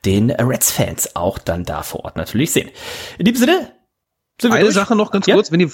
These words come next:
Speaker 2: mega Bock habt, Catchen zu gucken, auch Money in the Draw, ähm,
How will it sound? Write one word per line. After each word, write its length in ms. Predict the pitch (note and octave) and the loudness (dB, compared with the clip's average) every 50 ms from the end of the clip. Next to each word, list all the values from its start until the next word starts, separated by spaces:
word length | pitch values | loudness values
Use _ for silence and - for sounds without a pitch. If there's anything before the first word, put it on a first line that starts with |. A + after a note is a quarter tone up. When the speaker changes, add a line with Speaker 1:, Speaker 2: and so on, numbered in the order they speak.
| - - - | -8 -10 0
Speaker 2:
mega 300 | C3 D3+ G3+ A3+ B3+ - | 2 2 4 4 2 0
Bock 240 | A2 C#3 C#3 - - | 0 0 -2 0 -2
habt, 140 | B2 - | -6 -4
Catchen 300 | - - A#2 A#2+ - C3 | -4 -4 -4 -4 -4 -8
zu 100 | - - | -10 -10
gucken, 260 | A2 - C3 C3+ - F3 | -2 -2 -2 0 0 -2
auch 200 | - - A#2+ B2+ | -2 -2 0 0
Money 160 | C#3 D3 D#3+ | 0 0 2
in 80 | D#3 | 2
the 100 | D3 C#3 | 2 0
Draw, 500 | A#2+ - A#2 A#2+ C#3+ E3+ F#3 F#3 - - | 0 2 2 2 4 4 2 2 2 0
ähm, 280 | C#3+ C#3 C#3+ C#3+ C#3 - | 0 2 2 0 -2 -4